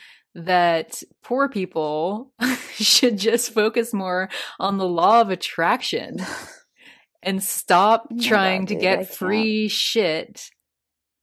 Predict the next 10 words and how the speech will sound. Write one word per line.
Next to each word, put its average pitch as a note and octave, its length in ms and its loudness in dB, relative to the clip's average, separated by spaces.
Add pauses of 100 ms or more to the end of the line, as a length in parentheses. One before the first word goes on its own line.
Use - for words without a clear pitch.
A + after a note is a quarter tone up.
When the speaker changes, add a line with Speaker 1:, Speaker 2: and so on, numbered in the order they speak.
(140)
Speaker 1:
from - 280 -4
other F#3 240 0
people's F3 420 -6
money. D#3+ 380 -6
It, D#3 260 -4
I C#3+ 240 -2
just, F3+ 300 -6 (400)
I G3 60 0
was G3 200 0
floored E3+ 1080 0